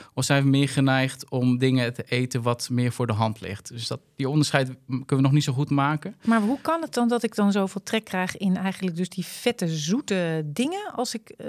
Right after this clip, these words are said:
Speaker 2: langdurig gestrest ben?
Speaker 1: Ja, nou, dat is dus een, een, een, een invloed van cortisol op de hersenen.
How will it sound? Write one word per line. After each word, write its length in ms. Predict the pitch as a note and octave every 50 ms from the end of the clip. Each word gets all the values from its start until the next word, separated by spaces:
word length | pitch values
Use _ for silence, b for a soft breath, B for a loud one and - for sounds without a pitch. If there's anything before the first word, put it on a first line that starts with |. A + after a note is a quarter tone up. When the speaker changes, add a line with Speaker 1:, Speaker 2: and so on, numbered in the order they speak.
| G#3 G3+
Speaker 2:
langdurig 760 | G3+ F#3 G#3 A3 A3+ G#3+ F#3+ F3 G#3 C4+ D#4 - - - -
gestrest 460 | F#3+ - - - A#3+ A3+ - - -
ben? 260 | E3+ D#3+ D3+ F3 E3+ - B B B B B B B
Speaker 1:
Ja, 220 | - A#2+ A#2 G#2 F2+
nou, 200 | A2 B2+ C3+ C3+
dat 240 | D3 D3+ D3+ - -
is 240 | F3 E3+ E3 - -
dus 320 | D#3 D#3 D3 - - - -
een, 360 | D3 C#3+ C#3+ C#3 C#3 C#3 C3+ -
een, 260 | C#3 C3+ C3+ C3+ C3+ -
een, 300 | - C3+ C3+ C3+ C3 C3+ -
een 180 | C3+ B2+ B2 -
invloed 420 | D3+ D#3+ E3+ D#3+ - D3+ C#3 -
van 400 | - - C#3+ C3 B2+ B2+ B2 A#2+
cortisol 420 | - - C3+ B2+ - - - C#3+ C3+
op 140 | C3 C3+ -
de 80 | B2+
hersenen. 640 | A2+ A2+ A#2 A2+ A2 - - F#2+ F#2+ F#2 F#2+ G2+